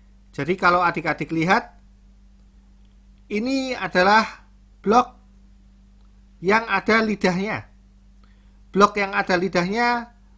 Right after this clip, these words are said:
harusnya nanti kita akan letakkan di tengah, bukan di atas.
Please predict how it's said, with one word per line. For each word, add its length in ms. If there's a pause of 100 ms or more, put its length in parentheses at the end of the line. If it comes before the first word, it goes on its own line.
(800)
harusnya 560
nanti 320
kita 320
akan 240
letakkan 480
di 160
tengah, 400 (400)
bukan 320
di 80
atas. 640